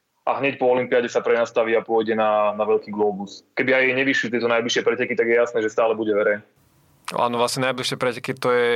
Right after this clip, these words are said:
Speaker 2: Zauchense, teda dúfam, že to po nemecky správne povedal, a to, tam je v sobotu zjazd a v nedeľu Super G, tak vlastne my sme Petru Vlhovú od, od marca nevideli v rýchlostnej disciplíne, tak, e, asi až cez tento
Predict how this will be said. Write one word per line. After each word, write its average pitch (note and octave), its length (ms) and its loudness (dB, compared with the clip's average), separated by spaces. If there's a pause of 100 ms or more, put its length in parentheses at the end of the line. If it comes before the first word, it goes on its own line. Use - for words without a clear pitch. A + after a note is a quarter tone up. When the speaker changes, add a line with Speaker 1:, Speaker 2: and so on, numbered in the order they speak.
(400)
Speaker 2:
Zauchense, C3+ 640 0
teda A#2+ 80 0
dúfam, A#2 320 -2
že - 160 -4
to D3+ 160 -2 (400)
po A#2+ 80 -2
nemecky A2+ 320 -2
správne A2+ 400 -2 (400)
povedal, B2 320 2
a A#2+ 80 4
to, B2+ 240 -2
tam B2 240 -2
je A2+ 400 0
v A2 60 -14 (180)
sobotu A2+ 720 -4
zjazd A#2+ 560 -2
a G#2 400 0
v A2+ 80 -8
nedeľu A2+ 400 -2
Super A#2+ 320 -2
G, A2 160 -8
tak - 240 -6 (560)
vlastne C#3 240 -2
my C#3 80 0
sme C#3+ 160 0 (240)
Petru C3+ 320 -4
Vlhovú C3+ 320 0
od, B2 240 -2
od C3 160 -4
marca C3 320 0
nevideli A#2+ 240 0
v A2+ 160 -4
rýchlostnej A#2 320 -4
disciplíne, A2+ 400 -4
tak, - 320 -8
e, A#2 80 0
asi A#2 320 -2
až - 160 -6
cez A#2+ 160 -6
tento A#2 240 -4